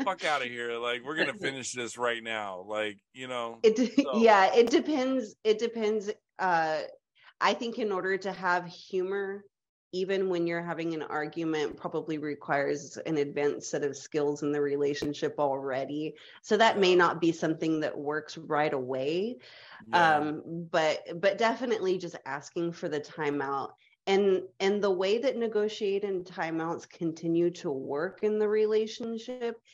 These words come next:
Speaker 2: is by the other person always coming back.
Speaker 1: Mm-hmm.
Speaker 2: Even, even if when they come back and they, you know, the other partner says, "Hey, you said thirty minutes. It's been thirty minutes.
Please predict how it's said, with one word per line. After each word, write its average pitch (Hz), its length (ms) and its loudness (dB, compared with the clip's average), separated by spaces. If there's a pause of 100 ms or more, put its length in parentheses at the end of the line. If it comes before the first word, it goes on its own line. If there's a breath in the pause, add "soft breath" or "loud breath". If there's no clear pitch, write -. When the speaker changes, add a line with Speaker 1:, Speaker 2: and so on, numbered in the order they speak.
(200 soft breath)
Speaker 2:
is 170 180 0
by 165 260 4
the 165 160 2
other 160 140 -2
person 156 580 -8
always 151 560 -4
coming 175 500 -4
back. 196 480 -6 (840 soft breath)
Speaker 1:
Mm-hmm. 107 220 -12
Speaker 2:
Even, 233 560 4 (220)
even 220 340 6
if 254 120 6
when 226 240 8
they 208 140 8
come 208 380 0
back 185 360 4 (160)
and 165 400 0 (480)
they, 170 240 -6
you 165 200 -2
know, 160 120 0
the 160 120 4
other 165 120 2
partner 165 460 -4
says, 156 320 -2
"Hey, 165 520 -4 (120)
you 180 220 0
said 220 300 -2
thirty 247 240 -4
minutes. - 640 -4
It's 170 160 -6
been 180 240 2
thirty 180 280 4
minutes. 180 640 -4